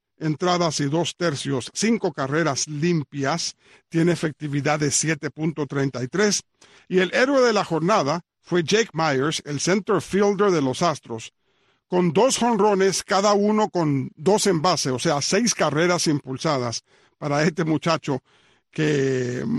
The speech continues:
mucha gente no, no sabe ni quién es. O sea, nosotros sí porque cubrimos la pelota, pero si tú le preguntas a cualquier aficionado aquí en Miami quién es Jake Myers, y no, no tiene idea de quién estás hablando.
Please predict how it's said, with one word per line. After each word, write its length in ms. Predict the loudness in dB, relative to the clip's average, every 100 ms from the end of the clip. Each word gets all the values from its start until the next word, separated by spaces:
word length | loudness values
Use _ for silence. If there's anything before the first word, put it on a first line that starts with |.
| -2
mucha 340 | 0 2 2
gente 200 | 2 2
no, 120 | 2
no 180 | 2 0
sabe 300 | 0 0 0
ni 100 | 0
quién 240 | -2 -2 0
es. 320 | -2 -4 -6
O 140 | -8
sea, 160 | -4 -2
nosotros 440 | -2 -2 -2 -2
sí 100 | -2
porque 260 | 0 -2 -2
cubrimos 420 | -4 -2 0 0
la 80 | 0
pelota, 420 | -2 -2 -2 -6 -16 -20 -10
pero 160 | -6
si 120 | -4 -4
tú 140 | -2
le 140 | -2
preguntas 520 | 0 0 2 0 -2 -4
a 80 |
cualquier 360 | -4 -4 -2 0
aficionado 640 | 0 0 0 2 2 2
aquí 160 | 0 0
en 60 | 0
Miami 420 | 0 0 0 -2
quién 180 | -2 -2
es 80 |
Jake 220 | 0 -2 -2
Myers, 460 | 0 2 2 -2 -10 _ -20 _
y 100 | -2
no, 220 | 0 0 0
no 160 | -2 -2
tiene 240 | -2 0
idea 280 | 2 2 0
de 120 | -2
quién 200 | -4 -2
estás 240 | -2 -4 -6
hablando. 400 | -4 -4 -6